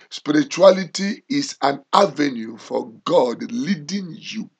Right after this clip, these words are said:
He leads you via the Spirit. And the higher your spirituality,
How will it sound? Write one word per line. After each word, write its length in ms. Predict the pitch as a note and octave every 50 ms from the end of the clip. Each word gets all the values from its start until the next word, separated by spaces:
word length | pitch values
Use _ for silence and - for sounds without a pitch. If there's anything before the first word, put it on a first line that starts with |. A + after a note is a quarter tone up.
| _ _ _ _
He 180 | - G2+ A2 G#2
leads 580 | A2 A#2+ D#3 B3+ C#4+ C#4+ - - - - -
you 200 | - - G2 - _ _ G2+
via 320 | G2 F#2+ D3+ F3 F3 D#3+
the 160 | C#3+ C3+ B2
Spirit. 600 | A2 - - - - G3 F#3+ D#3+ - - - _ - _ _ _ -
And 100 | A#2+ B2+
the 100 | C3 B2
higher 400 | A#2 C#3 G3 B3+ C4+ C4 C#4 C#4
your 180 | B3 A3 G3 D#3+
spirituality, 840 | - - - D#3+ E3 D3+ D#3+ - F#3 G3 G3 F#3+ E3+ - - F#3+